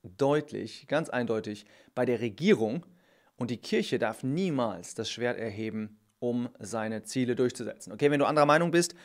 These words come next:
ähm, wie gesagt, ich will nicht zu stark darauf eingehen, ich will es einfach mal so vorstellen, einfach wie ich das sehe aus dem, aus dem Wort Gottes.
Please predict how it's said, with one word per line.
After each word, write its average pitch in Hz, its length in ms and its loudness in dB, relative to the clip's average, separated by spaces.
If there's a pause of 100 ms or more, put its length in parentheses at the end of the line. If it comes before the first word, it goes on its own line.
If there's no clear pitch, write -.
(840)
ähm, 135 340 6 (1120)
wie 131 60 2
gesagt, 131 160 4
ich 123 40 -4
will 156 80 4
nicht 180 160 0
zu 175 140 2
stark 160 240 4
darauf 139 160 2
eingehen, 165 240 0
ich - 80 -8
will 185 60 4
es 170 80 -2
einfach 170 180 2
mal 151 120 2
so 131 60 2
vorstellen, 165 560 2
einfach 147 300 -2
wie 127 180 -4
ich 165 220 -4
das - 200 -12
sehe 131 260 0
aus 120 220 -6
dem, 110 380 -8
aus 113 140 -8
dem 110 160 -8
Wort 104 220 -6
Gottes. - 400 -12